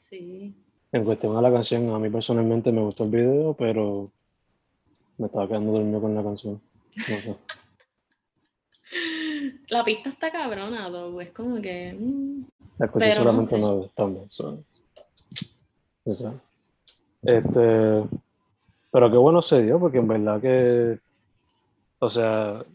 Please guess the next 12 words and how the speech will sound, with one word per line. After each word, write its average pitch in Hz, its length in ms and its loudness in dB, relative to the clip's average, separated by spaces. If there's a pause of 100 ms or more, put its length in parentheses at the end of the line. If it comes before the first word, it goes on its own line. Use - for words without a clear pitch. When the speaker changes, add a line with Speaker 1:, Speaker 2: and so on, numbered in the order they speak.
(180)
Speaker 2:
lo 117 180 2
que 107 140 0
sé 120 160 0
de 123 140 6
reggaetón, 117 840 -2 (680)
aunque 113 300 -2 (360)
básicamente 113 600 -4
cogió 110 220 -2
popularidad 110 640 -2
en 160 140 -16
nuestro 110 320 -4
tiempo, 107 480 -2